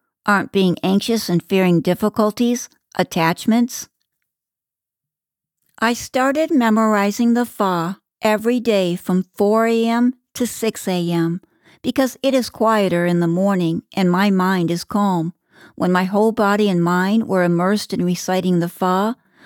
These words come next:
I found it was actually not difficult. I could memorize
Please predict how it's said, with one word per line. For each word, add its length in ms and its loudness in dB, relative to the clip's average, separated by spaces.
I 120 0
found 320 2
it 120 0
was 200 -2
actually 440 0
not 280 0
difficult. 640 -4
I 160 2
could 180 -2
memorize 640 0